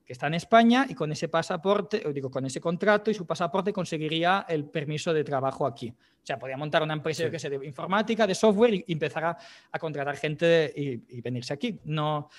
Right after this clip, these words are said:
Speaker 1: no sería un problema. Y luego, la última cosa, ah, bueno, sí, luego, por ejemplo, el tema de hipotecas, si te quieres comprar una casa, creo que te exigen, no estoy seguro de esto, ¿eh? Ojito, lo cojo con, con pinza, creo que te exigen el C.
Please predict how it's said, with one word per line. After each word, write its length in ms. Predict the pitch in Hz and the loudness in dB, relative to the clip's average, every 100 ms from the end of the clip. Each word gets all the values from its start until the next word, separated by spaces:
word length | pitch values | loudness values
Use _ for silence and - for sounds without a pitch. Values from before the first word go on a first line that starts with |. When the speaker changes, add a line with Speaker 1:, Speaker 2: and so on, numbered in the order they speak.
| - - _ _ - | -20 -20 _ _ -4
Speaker 1:
no 120 | 190 | 2
sería 240 | 220 220 | 6 6
un 80 | 208 | 6
problema. 460 | 180 160 143 139 - | 4 4 4 0 0
Y 60 | 180 | 6
luego, 480 | 202 233 240 285 - | 10 10 10 8 2
la 240 | 156 151 | 2 4
última 400 | 165 170 190 185 | 4 2 0 -2
cosa, 640 | 190 202 - 170 151 147 143 | 0 0 2 2 2 0 0
ah, 120 | 180 | 4
bueno, 220 | 185 190 165 | 6 6 4
sí, 220 | 180 147 | 4 4
luego, 220 | 170 180 | 4 2
por 100 | 175 | 0
ejemplo, 240 | 175 170 | -2 0
el 80 | 165 | 0
tema 160 | 160 156 | 2 0
de 80 | 147 | 0
hipotecas, 460 | 151 151 214 226 | 2 2 4 4
si 80 | 196 | 2
te 100 | 151 | -2
quieres 140 | 151 | -4
comprar 200 | - 147 | -6 -6
una 140 | 143 139 | -6 -6
casa, 260 | 160 - | -6 -6
creo 220 | 143 170 170 | -2 0 0
que 140 | 156 | -2
te 80 | 147 | -6
exigen, 420 | 123 196 190 196 | -6 -4 -2 0
no 80 | 226 | 0
estoy 220 | 226 247 | 2 0
seguro 280 | 233 175 127 | 2 0 0
de 60 | |
esto, 240 | 117 - 143 | -4 -4 -4
¿eh? 40 | |
Ojito, 380 | 147 - 160 127 | -4 -4 -4 -2
lo 60 | 123 | -2
cojo 200 | 175 196 | 0 0
con, 80 | 185 | 0
con 180 | 175 | 0
pinza, 260 | 156 143 147 | -2 -2 -2
creo 300 | 165 202 254 | 4 8 8
que 120 | 240 | 4
te 80 | 196 | -2
exigen 320 | 170 190 202 | -4 -2 -2
el 80 | 151 | -4
C. 240 | - 117 | -4 -8